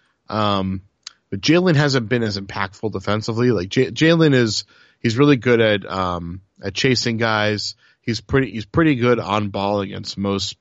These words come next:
uh, most attackers, even powerful ones. He's shown that he's actually pretty good in the post on both ends this year, which is a big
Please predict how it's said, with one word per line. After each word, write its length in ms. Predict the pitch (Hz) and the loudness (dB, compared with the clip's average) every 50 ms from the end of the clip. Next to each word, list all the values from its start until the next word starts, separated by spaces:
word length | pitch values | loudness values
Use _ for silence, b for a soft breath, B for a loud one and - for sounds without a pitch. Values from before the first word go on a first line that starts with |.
| _ - | _ -10
uh, 280 | - 95 92 87 82 85 | -8 -6 -6 -6 -4 -2
most 480 | 90 95 98 95 95 95 - - - | 0 0 2 2 0 -2 -4 -6 -8
attackers, 840 | - 98 - - 104 95 95 95 - - 104 98 95 95 95 - - - | -8 -8 -4 -2 -2 -2 -2 -2 -2 -2 0 0 0 -2 -4 -6 -8 -6
even 240 | 104 95 98 95 | -6 -6 -4 -6
powerful 480 | 92 - 95 90 92 95 95 101 98 95 | -4 -2 -2 0 0 0 0 0 0 0
ones. 400 | 95 92 92 95 92 98 101 - B B B B B B | 2 0 0 0 -2 -2 -4 -8 B B B B B B
He's 120 | - 117 | 0 2
shown 220 | 113 - 143 147 143 | 2 2 2 4 4
that 100 | 139 120 | 4 4
he's 140 | 117 110 117 | 4 2 2
actually 260 | 113 104 - - 95 | 0 -2 -2 -6 -6
pretty 240 | - - 104 101 98 | -4 -4 -4 -4 -4
good 140 | 101 95 | -4 -4
in 80 | 92 90 | -6 -6
the 80 | 90 92 | -10 -8
post 340 | - - 98 101 101 - | -4 -2 -2 -2 -2 -2
on 100 | - 92 | -4 -4
both 240 | 90 92 92 95 - | -2 -2 -4 -2 -2
ends 220 | 90 90 95 92 - | -2 -4 -4 -4 -4
this 160 | - - - | -4 -2 0
year, 140 | 101 104 98 | 0 0 0
which 180 | 95 98 - | 0 -2 -6
is 80 | - 92 | -8 -6
a 60 | 92 | -6
big 260 | 92 101 95 95 104 | -4 -4 -4 -4 -6